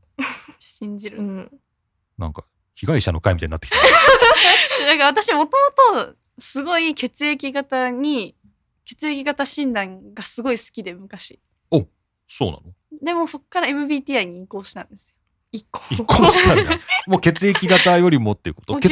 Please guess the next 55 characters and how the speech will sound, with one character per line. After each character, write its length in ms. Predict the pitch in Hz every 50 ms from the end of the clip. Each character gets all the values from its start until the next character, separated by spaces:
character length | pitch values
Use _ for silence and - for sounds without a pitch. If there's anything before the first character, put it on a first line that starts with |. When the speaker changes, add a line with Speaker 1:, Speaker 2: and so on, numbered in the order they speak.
| 330 311
Speaker 1:
液 120 | 311 302
Speaker 3:
血 40 | 320
液 20 |
型 200 | 320 320 339 330
っ 40 | 302
て 100 | - -
で 80 | 113 110
も 60 | 95
四 260 | 107 165 208 226 208
タ 140 | _ 233 214
イ 40 | -
プ 100 | - -
だ 60 | -
よ 80 | - 76
ね。 200 | 98 87 78 _
Speaker 1:
そ 200 | _ - 320 269
う 40 | 202
で 80 | 180 202
す 100 | - 214
ね。 320 | 208 220 214 180 240 269 _ _
Speaker 3:
エ 160 | - 110 95
ー 40 | 90
ビ 320 | 76 82 80 76 69 - - _ _ _ _ _ _ _ _ _ _ _ _ _ _
ー、 40 | -
エ 140 | - 87 85
ー 40 | 78
ビ 140 | 80 80 55
ー 40 |
オ 100 | - 76
ー？ 580 | 73 - - - _ _ _ _ _ _ 95 -
Speaker 1:
エ 80 | 226 220
ー 40 |
ビ 360 | 202 202 190 185 185 185 196 -
ー 40 | _
オ 80 | - 208
ー、 40 | - - 202 185 180
Speaker 3:
お。 80 | 170 208
Speaker 2:
A 0 |
B。 40 |
Speaker 1:
エ 100 | 202 185
ー 60 | - -
ビ 300 | 180 - - - 247 _ _ _ _ _ -
ー。 40 | -
Speaker 3:
よ-、 100 | 190 170 -
四 100 | 156 147
つ 120 | - 214
だ 100 | 196 190
け 80 | 170 156
だ 60 | 92
よ 60 | - -
ね。 160 | 104 120 139 -
Speaker 1:
四 100 | 220 196
つ 160 | _ - 185
で 160 | 127 - 208
す。 260 | - - - - _